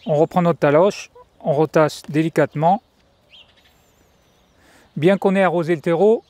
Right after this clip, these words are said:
il faut quand même arroser en surface, au niveau des graines, de la perlite et du terreau. Alors si vous avez un petit pulvérisateur à main, c'est pas mal. On va faire des petits passages de haut en bas, de droite à gauche,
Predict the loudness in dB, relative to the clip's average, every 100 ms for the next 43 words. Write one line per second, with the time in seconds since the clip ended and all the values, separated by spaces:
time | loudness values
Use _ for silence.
0 | -14 -10 -4 -2 2 2 4 4 2 2
1 | -2 -2 -6 -2 -4 -4 -16 _ _ _
2 | _ -12 -8 -2 0 0 2 0 0 -6
3 | _ -10 -8 -4 -4 -4 -4 -6 -6 -4
4 | -2 -2 -6 _ _ -20 _ -8 -6 -4
5 | -4 0 2 2 0 -6 -8 -4 -2 -2
6 | -2 -2 -2 -2 -2 -2 -4 -6 _ _
7 | _ -6 -2 0 2 0 0 _ _ -20
8 | -20 _ _ _ _ _ _ _ _ _
9 | _ _ _ _ _ -20 _ _ _ _
10 | -20 -20 -20 -20 _ -4 -2 0 0 0
11 | -2 -2 0 0 2 2 2 2 -2 0
12 | -2 2 2 2 0 -4 -2 -4 0 0
13 | 0 -4 -16